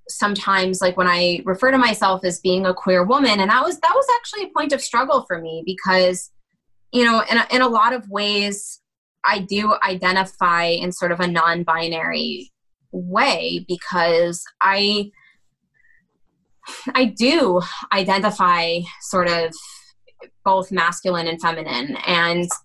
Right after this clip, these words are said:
that's, that's, I think, been more of a struggle for me than my sexuality component.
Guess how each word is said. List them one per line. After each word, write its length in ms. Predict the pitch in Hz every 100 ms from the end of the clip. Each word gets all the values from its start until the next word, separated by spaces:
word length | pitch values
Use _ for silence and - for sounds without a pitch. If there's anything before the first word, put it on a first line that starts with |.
| -
that's, 300 | 185 180 180
that's, 280 | 202 247 247 -
I 80 | 208
think, 280 | 202 190 196
been 120 | 185
more 200 | 185 190
of 60 |
a 40 | 180
struggle 460 | - 175 175 175 175
for 100 | 170
me 440 | 160 165 160 165 _ _ _ _ _ _
than 720 | 175 175 170 160 160 165 - - _ _ -
my 140 | 180
sexuality 760 | 175 185 - 180 247 320 262 170
component. 720 | 170 175 170 165 - 269 -